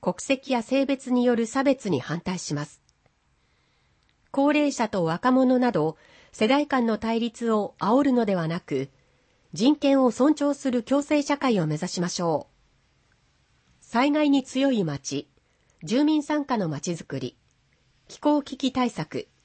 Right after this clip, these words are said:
ジェンダー平等などを推進し、暮らしを守り、平和で豊かな社会実現のために、今年も頑張ります。日本共産党世田谷区議団。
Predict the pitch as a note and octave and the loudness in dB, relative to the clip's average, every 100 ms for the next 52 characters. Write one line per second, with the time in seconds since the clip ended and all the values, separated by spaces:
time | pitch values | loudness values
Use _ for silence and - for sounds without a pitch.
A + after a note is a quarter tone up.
0 | _ _ _ _ _ F3+ D4+ C#4+ A#3 D#3 | _ _ _ _ _ 0 2 4 2 0
1 | F3+ B3+ B3+ C4 B3 G3+ B2+ - E3+ - | 0 2 2 2 2 0 -4 -6 -6 -2
2 | D#3+ D3+ D3 D3 - _ _ _ _ _ | -4 -2 -4 -6 -10 _ _ _ _ _
3 | _ - G#3+ - G#3+ G3 G#3 A3 E3 D#3 | _ 0 0 0 -2 0 2 2 0 -2
4 | - _ _ _ A3+ C#4 D4 C4+ B3 A#3 | -6 _ _ _ 4 4 4 2 2 2
5 | D4 D4 C4 F#3+ F3 F#3+ B3 C#4+ C4 C#4+ | 0 -2 0 -2 -2 -4 0 0 2 -2
6 | C#4 A#3 G#3+ F#3 G3+ F#3+ G3+ D#3+ - _ | 0 2 2 0 -2 -2 0 0 -2 _
7 | _ - E3 A3+ - G#3 F3+ D#3 F3 E3 | _ -12 -4 -2 0 0 0 -2 -2 -4
8 | D#3 D3+ - _ _ _ _ _ _ _ | -4 -6 -10 _ _ _ _ _ _ _
9 | _ _ _ _ _ _ _ _ _ _ | _ _ _ _ _ _ _ _ _ _
10 | _ _ G3+ A#3+ D4+ - A#3 A#3 B3+ A3+ | _ _ 0 2 0 0 -4 0 -2 0
11 | A3+ G#3+ F#3 A#3+ C4+ C4+ C4+ B3 B3+ A#3+ | -2 -2 -4 -2 0 0 -2 -2 -2 0
12 | D3 C#3 | -2 -4